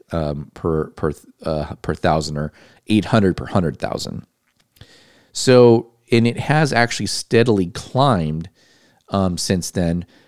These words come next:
Twenty eighteen, we did see, like I said, we did see a slight drop in that number. It was, if going in twenty eighteen, it went up two point six percent.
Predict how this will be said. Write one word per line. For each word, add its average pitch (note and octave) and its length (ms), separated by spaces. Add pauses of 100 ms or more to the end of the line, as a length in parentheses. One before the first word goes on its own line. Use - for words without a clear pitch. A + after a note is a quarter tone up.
(120)
Twenty C#3 520 (140)
eighteen, A2 640
we G2 140
did G#2 260
see, - 160
like G2 180
I G2 60
said, F#2 240
we F#2 120
did A2 280
see G#2+ 220
a F#2 40
slight F#2+ 400
drop E2 600 (380)
in F#2 200
that E2 200
number. C#2+ 360
It E2+ 240
was, F#2+ 280
if F#2+ 220
going G#2 260
in G2+ 140
twenty C3 320
eighteen, A2 340
it F#2 120
went F#2 160
up F#2+ 160
two - 180
point F2+ 260
six - 240
percent. D#2 520